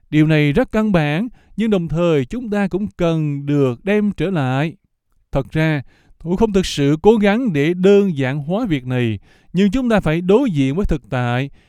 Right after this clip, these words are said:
Nếu chúng ta ở đây hỏi Đức Chúa Trời xem ý muốn của Ngài cho cuộc đời của con là gì, nhưng lại không vâng theo ý muốn của Ngài ở kia,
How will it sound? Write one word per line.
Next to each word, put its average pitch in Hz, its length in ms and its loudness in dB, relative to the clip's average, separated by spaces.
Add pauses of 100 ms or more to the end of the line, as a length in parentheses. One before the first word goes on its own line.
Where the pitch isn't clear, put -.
(140)
Nếu 214 460 2
chúng 220 260 -6
ta 190 120 2
ở 180 200 2
đây 208 280 2
hỏi 151 240 2
Đức 233 100 -2
Chúa 240 120 -4
Trời 147 380 0
xem 208 420 -2
ý 220 220 -4
muốn 233 280 -2
của 208 140 -2
Ngài 156 480 0 (300)
cho 202 120 0
cuộc 165 260 2
đời 170 320 2
của 185 160 -4
con 214 360 -2
là 185 80 -2
gì, 135 420 -2 (340)
nhưng 202 380 2
lại 131 80 -2
không 202 280 -2
vâng 220 340 -2
theo 208 360 0
ý 220 220 -2
muốn 233 280 0
của 202 140 2
Ngài 170 260 0
ở 180 180 -2
kia, 220 280 -4